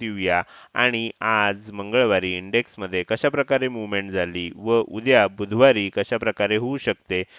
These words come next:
याचं विश्लेषण करण्यासाठी डायरेक्टली जाऊया चार्टवर. आणि इथे मी बँक निफ्टीचा पंधरा मिनिटाचा चार्ट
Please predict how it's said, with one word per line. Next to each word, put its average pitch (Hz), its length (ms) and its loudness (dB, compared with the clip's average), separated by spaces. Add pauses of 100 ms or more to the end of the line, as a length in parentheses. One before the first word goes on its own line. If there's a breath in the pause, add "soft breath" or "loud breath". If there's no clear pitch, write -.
(180 loud breath)
याचं 117 260 0
विश्लेषण 107 460 -4
करण्यासाठी 98 840 -4
डायरेक्टली 117 580 -2
जाऊया 95 480 0 (260)
चार्टवर. 98 680 4 (360 loud breath)
आणि 127 240 0
इथे 139 180 2
मी 156 300 -2
बँक 117 200 0
निफ्टीचा 131 520 0
पंधरा 113 340 -2
मिनिटाचा 107 440 -2
चार्ट 101 440 0